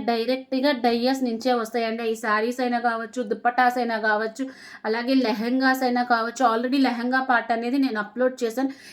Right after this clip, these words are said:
ఏది, ఏదైనా సరే మంగళగిరి వచ్చిందంటే అది డైరెక్ట్గా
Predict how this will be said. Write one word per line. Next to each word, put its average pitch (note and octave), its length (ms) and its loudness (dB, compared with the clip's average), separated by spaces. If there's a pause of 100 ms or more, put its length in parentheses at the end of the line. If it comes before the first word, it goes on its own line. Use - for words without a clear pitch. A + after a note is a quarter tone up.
(200)
ఏది, C4 260 0 (200)
ఏదైనా D4+ 400 2
సరే A#3+ 280 2
మంగళగిరి B3+ 680 0
వచ్చిందంటే A3+ 640 -2
అది A3+ 220 0
డైరెక్ట్గా G#3 600 -2